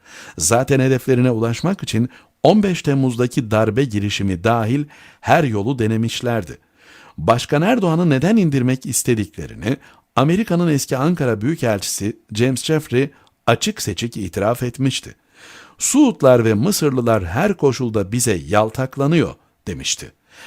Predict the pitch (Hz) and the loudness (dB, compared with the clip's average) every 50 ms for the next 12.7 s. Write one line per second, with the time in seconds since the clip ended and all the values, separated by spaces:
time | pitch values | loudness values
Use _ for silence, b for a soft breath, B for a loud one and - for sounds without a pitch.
0 | B B B B _ - 143 180 220 214 196 185 170 160 151 - 135 117 110 117 | B B B B _ 4 4 6 6 2 2 2 2 2 2 0 0 -2 -2 -2
1 | 131 135 160 151 135 120 110 101 - - 120 - 151 147 - 180 180 190 220 220 | -2 0 0 0 2 0 0 -2 -2 -6 -6 -4 -4 -6 -2 -2 -2 -2 -2 -4
2 | b b b b b b b b - - 156 151 170 160 - - 151 143 143 135 | b b b b b b b b 0 0 2 2 2 0 0 -2 2 2 4 4
3 | 131 131 120 95 101 104 90 90 107 123 127 160 165 170 170 196 202 196 196 196 | 4 2 2 0 -2 -6 -6 -4 -4 -2 0 0 0 0 0 0 0 0 0 0
4 | 202 196 196 196 - b b b b b b b - 92 107 135 156 156 - - | 2 2 0 0 -4 b b b b b b b -16 0 4 4 4 4 4 0
5 | - 170 190 233 233 190 160 139 127 127 127 143 156 151 - 107 104 131 156 - | 0 2 2 2 2 2 2 2 2 2 2 2 0 0 -2 -2 -2 -2 -2 -2
6 | - 90 76 - - - B B B B B B B _ - 113 135 156 147 131 | -6 -8 -10 -10 -14 -18 B B B B B B B _ 4 4 6 6 4 4
7 | 131 127 139 143 135 113 123 170 170 - 143 123 - 120 113 110 113 104 78 113 | 4 4 4 4 4 4 2 2 2 0 -2 -2 0 0 0 2 0 0 0 0
8 | 165 185 165 135 120 123 127 147 175 170 - - 175 190 233 240 208 151 113 82 | 0 0 0 0 0 0 0 0 0 -2 0 0 2 2 2 2 2 2 0 0
9 | 57 - - - - _ _ _ _ _ _ _ _ _ b b b b b b | -4 -10 -16 -20 -20 _ _ _ _ _ _ _ _ _ b b b b b b
10 | b b b - 127 143 170 208 240 240 240 330 311 262 190 156 - 120 120 117 | b b b 2 4 4 6 4 2 2 2 0 2 4 4 4 4 4 0 0
11 | 113 107 113 113 113 110 113 113 123 131 156 127 104 101 95 104 131 131 107 - | 2 2 2 2 2 2 0 0 0 0 0 0 0 0 0 0 0 0 0 -2
12 | 92 90 82 92 - 220 170 165 165 135 92 - - - | -4 -6 -6 -4 -4 -4 -2 0 -2 -2 -2 -6 -12 -20